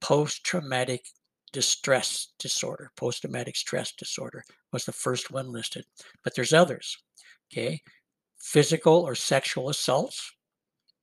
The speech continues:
accidents, experiencing natural disasters, childhood traumas,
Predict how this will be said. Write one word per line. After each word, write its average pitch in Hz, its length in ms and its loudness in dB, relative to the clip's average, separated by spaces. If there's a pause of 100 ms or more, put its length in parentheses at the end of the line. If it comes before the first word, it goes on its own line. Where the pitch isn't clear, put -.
(420)
accidents, 135 680 -2 (520)
experiencing 131 640 0
natural 139 360 -4
disasters, 147 760 -6 (760)
childhood 143 540 4
traumas, 131 640 -4